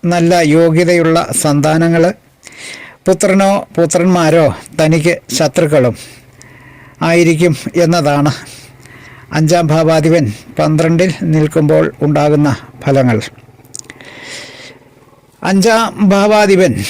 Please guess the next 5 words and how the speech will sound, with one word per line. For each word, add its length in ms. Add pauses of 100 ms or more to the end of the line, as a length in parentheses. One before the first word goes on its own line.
ലഗ്നഭാവം 880
മുതൽ 340 (260)
പന്ത്രണ്ട് 520 (140)
ഭാവങ്ങളിൽ 500 (1000)
നിൽക്കുമ്പോൾ 580